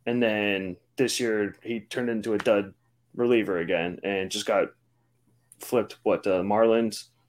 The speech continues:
for a low-end return. And it's just, Bednar's probably special,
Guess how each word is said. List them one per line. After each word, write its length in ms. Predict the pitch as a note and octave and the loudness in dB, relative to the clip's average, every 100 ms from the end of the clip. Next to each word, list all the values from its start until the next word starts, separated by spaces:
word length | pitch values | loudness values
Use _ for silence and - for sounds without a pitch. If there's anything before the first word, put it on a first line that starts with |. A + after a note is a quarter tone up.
| _ _ _ _ _ _ - | _ _ _ _ _ _ -4
for 160 | A#2+ | 2
a 80 | G2+ | 4
low-end 600 | A2+ A#2+ A2+ A2 A2 A2 | 6 6 4 0 -4 -4
return. 560 | B2+ A#2+ B2 A2+ A2+ A2+ _ _ _ _ _ _ _ _ _ G#2+ | -6 -2 -2 0 -2 -6 _ _ _ _ _ _ _ _ _ -8
And 340 | A2 A2 G2+ G2+ | -4 -4 -4 -4
it's 80 | G#2 | -6
just, 420 | G2+ - - - _ _ _ _ _ _ - | -6 -8 -10 -14 _ _ _ _ _ _ 8
Bednar's 380 | C#3+ D3 C3+ - | 10 10 6 6
probably 340 | D3+ C#3+ D3+ | 8 10 8
special, 600 | D3+ D#3 D3+ E3+ E3+ E3+ | 6 6 6 6 2 0